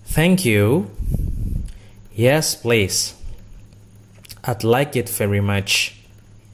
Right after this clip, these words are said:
I'm pleased to do that. With pleasure, thank you. Yes, please,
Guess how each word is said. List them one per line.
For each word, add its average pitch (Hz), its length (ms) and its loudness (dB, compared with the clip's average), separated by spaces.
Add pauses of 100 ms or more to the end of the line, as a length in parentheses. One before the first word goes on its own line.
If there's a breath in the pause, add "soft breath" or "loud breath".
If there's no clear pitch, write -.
(580)
I'm 107 280 -2
pleased 156 340 2
to 110 80 0
do 143 280 4
that. 90 340 -2 (1400)
With - 320 2
pleasure, 123 640 0
thank 147 400 -2
you. 98 220 0 (1120 soft breath)
Yes, 139 360 2
please, 123 420 0